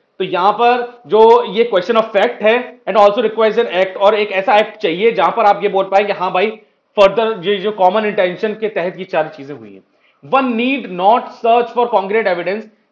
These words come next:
यहां पर Supreme Court का बोलना यह है कि बहुत ठोस evidence लाने की आपको जरूरत नहीं है, as it is for the court to come to a conclusion on a cumulative assessment। ये court को decide करना होता है कि भाई एक cumulative assessment लगाकर वो चीज decide करते हैं कि किस conclusion पर वो पहुंचे,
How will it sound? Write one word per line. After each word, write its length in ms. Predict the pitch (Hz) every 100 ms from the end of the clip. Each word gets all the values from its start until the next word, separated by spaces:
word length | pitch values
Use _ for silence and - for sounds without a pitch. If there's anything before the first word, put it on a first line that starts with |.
| 208
यहां 180 | 208
पर 140 | 220 254
Supreme 380 | - 233 233 233
Court 180 | 226
का 60 | -
बोलना 220 | 226 226
यह 160 | 226 240
है 60 |
कि 80 | 240
बहुत 380 | 170 - 233 -
ठोस 240 | - 294 294
evidence 320 | 226 240 240
लाने 200 | 208 220
की 80 | 220
आपको 200 | 214 196
जरूरत 300 | 175 180 156
नहीं 240 | 165 214
है, 240 | 220 247 - _ _ _ 190
as 100 | 240
it 60 |
is 100 | 233
for 240 | 233 247 208
the 200 | 226 226
court 480 | 233 - 185 226
to 220 | 262 233 233 240
come 0 |
to 280 | 240 240
a 0 |
conclusion 560 | 226 214 196 175 196 226
on 20 |
a 160 | 190 196
cumulative 600 | 254 - 196 196 185 233
assessment। 460 | 196 - 117 113 104 _ _ _ -
ये 120 | 233
court 340 | 240 262 311
को 80 | 311
decide 360 | 220 226 240 220
करना 260 | 220 214
होता 300 | 214 175 190
है 160 | 180 202
कि 100 | 202
भाई 220 | 175 202
एक 160 | 208 208
cumulative 420 | 208 202 220 233
assessment 360 | 190 165 208 190
लगाकर 380 | 160 165 185
वो 120 | 196 190
चीज 220 | 196 180
decide 300 | 170 175 170
करते 200 | 160 202
हैं 80 | 202
कि 60 |
किस 160 | 196 196
conclusion 420 | 170 143 147 175
पर 80 | 175
वो 100 | 170
पहुंचे, 460 | 143 127 160 190